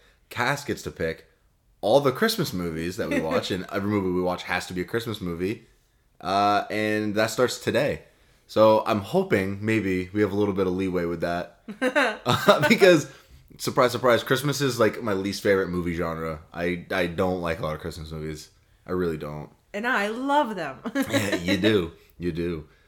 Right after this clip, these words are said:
Speaker 1: Later on, we will be doing a Christmas movie draft, and you'll have the leg up on me on that one
Speaker 2: Yeah.
Speaker 1: because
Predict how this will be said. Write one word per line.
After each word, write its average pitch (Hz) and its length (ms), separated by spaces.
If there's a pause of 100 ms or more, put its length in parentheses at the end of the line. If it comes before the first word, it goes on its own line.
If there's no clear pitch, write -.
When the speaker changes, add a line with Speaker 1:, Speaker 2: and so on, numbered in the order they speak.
(160)
Speaker 1:
Later 151 380
on, 139 160
we 101 100
will 107 80
be 107 80
doing 104 200
a 85 40
Christmas 95 460
movie 87 280
draft, 80 520
and 95 100
you'll 95 120
have 101 200
the 95 80
leg 90 240
up 87 140
on 82 180
me 78 60
on 78 100
that 78 240
one 90 180
Speaker 2:
Yeah. 185 200
Speaker 1:
because 92 260